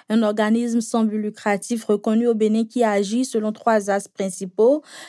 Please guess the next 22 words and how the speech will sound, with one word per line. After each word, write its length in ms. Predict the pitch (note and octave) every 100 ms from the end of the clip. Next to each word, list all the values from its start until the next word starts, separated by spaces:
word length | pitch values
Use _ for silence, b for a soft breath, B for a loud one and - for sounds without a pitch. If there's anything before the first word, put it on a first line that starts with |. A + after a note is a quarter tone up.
| B
Euh, 380 | F#3+ F#3+ F#3+ F#3
le 140 | G3 G#3
développement 680 | A#3+ A3+ A#3 A3+ B3+ B3+
durable, 600 | A3+ G#3 G3+ G#3+ A#3+ C#4 D4 _
travail 400 | - G#3 G#3 G#3+
pour 160 | A3+
l'épanouissement 580 | A3 G#3 G3+ G3 - G3+
des 180 | G3+ F#3+
jeunes 160 | G#3 G#3
et 60 |
des 140 | F#3+ F3
femmes. 480 | - A3 A#3 C4 C#4 B B B
Euh, 500 | F#3+ F#3+ F#3+ F#3+ F#3+ F3+ - - _ -
il 100 | A3+
y 80 | A3+
avait 200 | A3 A3+
aussi... 460 | A3+ A3 - A#3 A3
Euh, 320 | G3 F#3+ F#3 F3+ _ -
un 100 | A#3+
volet 360 | G#3+ A3 A3+ A#3+
sur, 500 | - A#3+ A#3+ A#3 G#3
euh, 320 | F#3+ F#3 F3+